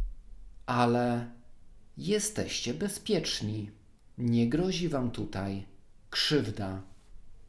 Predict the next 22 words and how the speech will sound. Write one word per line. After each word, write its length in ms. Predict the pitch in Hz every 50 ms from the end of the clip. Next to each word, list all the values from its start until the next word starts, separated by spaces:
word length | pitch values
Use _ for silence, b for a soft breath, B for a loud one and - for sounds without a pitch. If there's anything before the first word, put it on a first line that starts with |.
| - - - - - - - - - - - - - - - - -
Więc 520 | - 117 113 139 139 135 131 127 - -
jasno 400 | 185 180 202 202 - - 185 156
zostało 460 | 151 127 113 - - 143 143 139 131
pokazane, 680 | 127 - - 113 - - 110 107 110 131 143 143 131 120
że 140 | 107 113 110
w 80 | -
tym 200 | - - 123 127
odwróconym 720 | - - 117 110 107 113 117 113 - - 123 123 123 117 113
ogrodzie 680 | - 107 95 110 113 123 123 113 110 110 107 104 104 - - - - - - - - - - - - - -
nie 180 | - 123 127 135
chodzi 380 | 131 - 233 214 175 160 143 127
o 100 | 117 110
rodzinę, 460 | 107 101 98 110 151 175 151 120 104
która 300 | - - 113 110 107 104
jest 420 | 104 104 101 - - - - -
szczęśliwa 680 | - - - - 110 107 104 - - 151 156 151 131 120
i 80 | 113
zaopiekowana, 960 | 104 107 110 107 107 - - 110 - - 101 98 120 131 131 127 120 113 110 B B B B B B B -
nie 180 | 117 117 117 117
chodzi 460 | - - 156 156 156 143 135 131 -
o 340 | - 120 117 117 117 117 - - - - - - - - -
niebezpieczeństwo 1400 | 104 113 123 139 135 131 120 - - - 120 107 - - 131 131 135 131 - - - - - 120 107 104 104 -